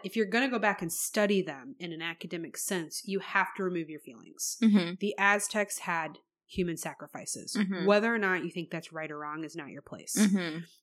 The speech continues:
Speaker 1: If your current government is doing human sacrifices, then that is where you can go in and put in your opinion. That's where your
Speaker 2: Mm-hmm.
Speaker 1: opinion belongs.
Speaker 2: Yeah,
Speaker 1: But
Speaker 2: which,
Speaker 1: not
Speaker 2: mm-hmm.
Speaker 1: when you're studying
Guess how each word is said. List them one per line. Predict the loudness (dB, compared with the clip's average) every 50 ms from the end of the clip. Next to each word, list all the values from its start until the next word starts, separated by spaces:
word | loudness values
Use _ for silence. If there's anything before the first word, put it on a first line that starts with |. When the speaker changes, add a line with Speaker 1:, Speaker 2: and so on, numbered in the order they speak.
| _ -6
Speaker 1:
If | -2 -2 -2 -2 -4 -6 -10
your | -10 -6 -6 -6
current | -6 -6 -4 0 0 0 0 -2 -4 -10 -16 -12 -6
government | -4 -4 -4 -4 -6 -10 -12 -14 -16 -16 -16 -18 -16 _ -8
is | -8 -6
doing | -6 -6 -6 -6 -8
human | -6 -6 -6 -6 -8
sacrifices, | -10 -10 -10 -12 -14 -14 -14 -14 -12 -12 -10 -10 -8 -8 -8 -8 -8 -10 -16 _ _ _ -6
then | -6 -4 0 4
that | 4 6 6 6
is | 4 2
where | 0 -2 -4 -4 -4 -6
you | -8 -12 -14 -12
can | -10 -8 -6 -6
go | -4 -4 -6 -6
in | -6 -8 -10 -12 -14 -14 -12 -10
and | -10 -10 -10 -12 -14 -14 -16 -12 -6
put | -4 -4 -4
in | -4 -6
your | -10 -14
opinion. | -14 -8 -4 -4 -4 -4 -4 -8 -12 -16 _ -4
That's | -4 -2 -2 -2 -4 -2
where | 0 0
your | 2 2 0
Speaker 2:
Mm-hmm. | 0
Speaker 1:
opinion | -2 -2 -4 -6 -8 -10
belongs. | -12 -14 -14 -14 -16 -16 -16 -10 -8 -6 -2 0
Speaker 2:
Yeah, | 0 0 0 -2 -6 -8
Speaker 1:
But | -8 -4 -2
Speaker 2:
which, | 0 0 0
Speaker 1:
not | 0 0 0 2 2 2 2 2 0 -2
Speaker 2:
mm-hmm. | -2
Speaker 1:
when | -4 -2 -2
you're | -2 -4
studying | -4 -4 -4 -4 -4 -4 -6 -8 -8 -10 -12 -14